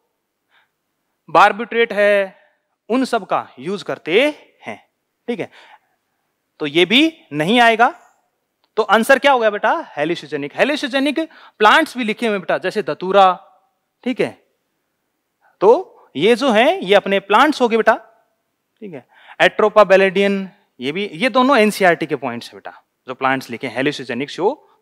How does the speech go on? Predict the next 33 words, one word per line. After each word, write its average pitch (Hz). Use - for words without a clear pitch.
करते -
हैं 131
इफेक्ट -
बेटा। -
तो 190
अपना 185
आंसर 180
क्या 170
है 156
इसका? 180
फर्स्ट -
बेटा। 104
नेक्स्ट, 208
वन 226
फ़ोर्टी 277
वन, 247
one 240
of 311
the 294
following 269
is 233
not 254
related 233
to 226
passive 240
immunity। 180
पैसिव 233
इम्यूनिटी 233
का 233
मतलब 214
क्या 208
बेटा? 180
एंटीबॉडीज 208